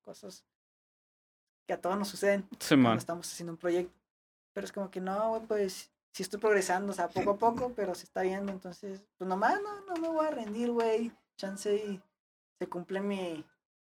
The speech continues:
Speaker 1: vaya, así lo puedo decir maduramente, no, mi sueñito, mi
Speaker 2: <laughs>
Speaker 1: sueño. Y, pues, a ver qué sucede, pero,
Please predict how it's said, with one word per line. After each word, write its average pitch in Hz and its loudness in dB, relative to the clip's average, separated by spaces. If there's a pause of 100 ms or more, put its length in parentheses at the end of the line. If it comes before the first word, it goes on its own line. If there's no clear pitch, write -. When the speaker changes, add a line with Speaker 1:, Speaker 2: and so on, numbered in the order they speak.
(320)
Speaker 1:
vaya, 185 2
así 175 -4
lo 180 -2
puedo 190 -2
decir 180 2
maduramente, 180 0
no, 208 8
mi 208 4
sueñito, 185 2 (140)
mi 214 12
Speaker 2:
<laughs> - 12
Speaker 1:
sueño. 214 8 (1000)
Y, 202 -2
pues, 190 -4
a 180 6
ver 190 0
qué - -12
sucede, 233 2
pero, 196 4